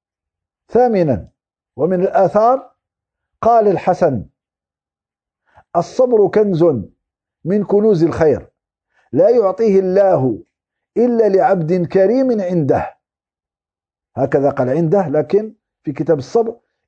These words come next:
"إلا لعبد كريم عليه"، كريم عليه وليس عنده.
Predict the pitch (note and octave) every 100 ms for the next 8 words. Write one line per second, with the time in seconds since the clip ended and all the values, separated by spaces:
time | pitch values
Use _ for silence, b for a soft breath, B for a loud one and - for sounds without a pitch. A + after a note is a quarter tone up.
0 | _ G3+ A3 G3+ F#3 D#3 F3+ D#3 E3+ -
1 | F#3+ G#3+ A3+ G#3+ F#3+ C#3+ D#3+ F3 G3+ D#3
2 | C3 C#3+ - _ _ _ _ _ _ -
3 | C3+ E3 G3+ G#3 E3+ B2+ C#3 E3 B2+ A2+
4 | C#3+ E3+ D#3+ B2+ A#2 F#2+ -